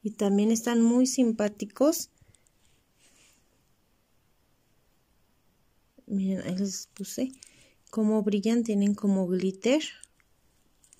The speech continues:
Muy bonitos el rosa.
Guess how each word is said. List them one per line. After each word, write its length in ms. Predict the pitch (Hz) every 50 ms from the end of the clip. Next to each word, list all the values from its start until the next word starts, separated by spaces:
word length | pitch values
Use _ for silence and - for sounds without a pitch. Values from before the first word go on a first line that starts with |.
| - - - _ _ _ _ _ _ _ _ _ _ _ _ - _ _ _ _ _ _ _ - _ _
Muy 440 | 233 214 208 208 220 226 233 247 233
bonitos 600 | 226 220 208 202 202 208 208 - - 226 - -
el 200 | 196 185 180 175
rosa. 480 | 180 180 202 208 202 - - 277 311